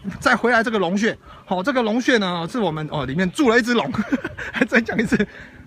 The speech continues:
那里面住了一只龙哦。你看，我现在在那边叫卖哦，我在这边讲的头头是道，我的整个嘴巴都是泡沫，口沫横飞了。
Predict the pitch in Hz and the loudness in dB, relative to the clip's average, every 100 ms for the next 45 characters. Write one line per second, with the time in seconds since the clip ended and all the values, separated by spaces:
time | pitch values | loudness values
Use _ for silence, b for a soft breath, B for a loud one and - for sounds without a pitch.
0 | - 285 294 269 294 277 285 262 180 - | -6 -2 -2 0 0 0 0 -2 -2 -6
1 | 240 175 196 214 135 B B B 175 254 | -4 0 2 2 0 B B B -2 0
2 | 254 262 254 247 220 - - - - 233 | 0 2 2 0 -2 -10 -20 -20 -4 0
3 | 214 208 170 175 - 139 185 185 180 185 | 2 2 0 -4 -6 -4 -2 0 -2 -2
4 | - 143 120 123 120 - - - - - | -4 -4 -4 -6 -8 -12 -20 -20 -20 -20
5 | - - 165 170 156 160 151 139 123 131 | -20 -8 -4 -4 -4 -4 -2 -2 -4 -10
6 | 127 143 123 135 - 127 127 151 160 170 | -10 -8 -8 -8 -8 -8 -4 -4 -4 -4
7 | 165 165 147 123 B - - 185 180 180 | -4 -4 -8 -10 B -4 0 0 0 -2
8 | - 143 175 214 165 170 185 185 147 | -4 -2 0 0 -2 -2 0 0 -2